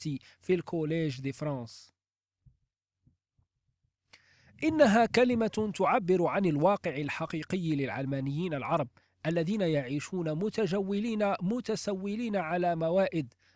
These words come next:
بل مستنقعات هجرها أهلها وتبين لهم عفنها وفسادها،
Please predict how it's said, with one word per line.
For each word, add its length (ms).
بل 200
مستنقعات 880
هجرها 800
أهلها 420
وتبين 640
لهم 400
عفنها 600
وفسادها، 880